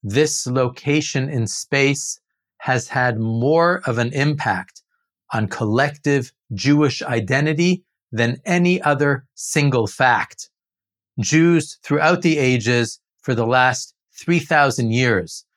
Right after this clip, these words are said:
since David made the city his capital,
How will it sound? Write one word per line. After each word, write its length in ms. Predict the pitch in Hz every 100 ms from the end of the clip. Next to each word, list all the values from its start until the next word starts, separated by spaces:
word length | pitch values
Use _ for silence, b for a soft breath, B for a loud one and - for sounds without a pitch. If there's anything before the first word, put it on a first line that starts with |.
| _
since 340 | - - 113 -
David 440 | 135 147 139 123
made 260 | 120 135 120
the 80 | 117
city 480 | - 131 123 120 _ _
his 180 | 110 -
capital, 680 | - 143 143 143 143 147